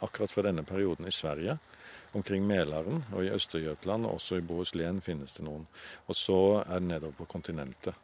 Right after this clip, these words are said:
I Tyskland finnes det mange. Men, eh, i Norge har vi ingen av dette slaget før. Og hvis en, hvis en skal stille det opp litt sånn, eh,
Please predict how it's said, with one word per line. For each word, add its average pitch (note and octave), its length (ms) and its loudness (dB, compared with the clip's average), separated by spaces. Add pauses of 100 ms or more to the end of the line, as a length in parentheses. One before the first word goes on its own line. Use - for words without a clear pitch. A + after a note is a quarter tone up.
(260)
I F#2+ 60 -4
Tyskland - 460 2
finnes D2 260 -6
det E2 100 -2
mange. D2 300 -8 (760)
Men, F#2+ 240 2
eh, F#2+ 220 0
i G2+ 40 2
Norge G2+ 300 6
har G2+ 140 4
vi F#2+ 80 4
ingen E2 500 -4 (460)
av F2+ 100 -4
dette D2+ 240 -6
slaget D2+ 340 -4
før. - 360 -4
Og F2 40 0
hvis F2 180 -2
en, G2+ 220 0 (380)
hvis - 160 -4
en G#2 80 0
skal G#2+ 160 2
stille F#2+ 300 6
det F#2 100 4
opp F#2+ 240 2
litt F#2+ 160 2
sånn, F#2 340 4
eh, F2+ 600 0